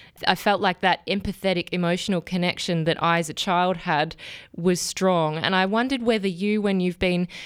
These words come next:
encountering these animals, particularly when you mentioned there you're really, one of your closest friends in life was Christopher Hogwood, one of your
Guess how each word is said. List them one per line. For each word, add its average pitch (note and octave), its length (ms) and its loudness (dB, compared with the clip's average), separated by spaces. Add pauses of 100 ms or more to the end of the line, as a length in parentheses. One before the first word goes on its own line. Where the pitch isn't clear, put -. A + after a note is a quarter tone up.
(140)
encountering A3 640 2
these F#3+ 160 2
animals, F3+ 340 2
particularly D4 640 0
when G#3 180 2
you G3 80 2
mentioned G#3 480 2
there F#3 200 4
you're F3 200 0
really, F#3+ 460 0 (320)
one A3+ 180 2
of A3+ 80 0
your F#3+ 120 0
closest - 800 -2
friends G3 380 2
in F3+ 180 0
life F3 300 2
was F3 160 -2
Christopher F#3+ 480 -4
Hogwood, F#3+ 560 0
one F3+ 200 0
of F3 140 -2
your E3+ 400 2